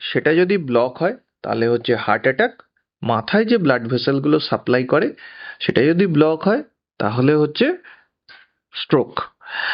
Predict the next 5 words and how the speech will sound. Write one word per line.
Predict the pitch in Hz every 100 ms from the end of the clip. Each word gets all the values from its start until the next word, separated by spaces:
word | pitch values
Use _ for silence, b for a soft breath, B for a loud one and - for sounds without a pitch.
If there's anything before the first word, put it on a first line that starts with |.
| B B
তাহলে | 165 202 190 233 269 _ - B B B B -
হার্ট | - 190 208
কি | - 139
করে? | 98 90
হার্ট | 92 120